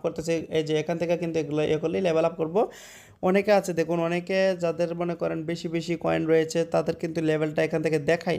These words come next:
ঠিক আছে? এই যে এখান থেকে কিন্তু তাদেরকে দেখাইতেছে। দেখো তারা কয়েন, তাদের কাছে কয়েন রয়েছে। আওয়ার per hour যদি, আওয়ারে যদি যায়, দেখুন এক একজনের আওয়ার কত পর্যন্ত per hour-এ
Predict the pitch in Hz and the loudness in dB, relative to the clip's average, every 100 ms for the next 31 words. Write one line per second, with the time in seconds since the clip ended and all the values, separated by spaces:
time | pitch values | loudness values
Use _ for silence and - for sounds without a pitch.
0 | - 208 330 - 170 - - - - _ | -4 -6 -6 -6 -8 -10 -20 -20 -20 _
1 | - 156 151 - 165 185 180 180 175 165 | -2 0 0 -2 -4 0 2 2 2 2
2 | 160 156 156 175 196 175 - - - _ | 0 0 2 2 2 -2 -6 -10 -16 _
3 | _ _ - 160 - 165 160 160 160 156 | _ _ -14 -10 0 0 2 4 4 2
4 | 156 160 160 156 151 147 151 147 - 160 | 0 0 0 0 0 0 -4 -6 -4 2
5 | 160 170 175 180 170 - 170 170 180 175 | 4 4 2 0 0 2 2 2 2 0
6 | 185 175 180 175 180 196 196 180 156 156 | -6 -8 -4 0 2 2 -2 -4 0 0
7 | 247 - - _ - 156 156 143 - 160 | 0 -6 -20 _ -8 -4 -6 -6 -8 -8
8 | 156 170 170 156 160 160 165 160 147 160 | -2 2 4 4 4 2 -2 -2 -2 -4
9 | 147 147 - - 151 156 151 151 | -6 -6 -6 -4 -2 0 0 2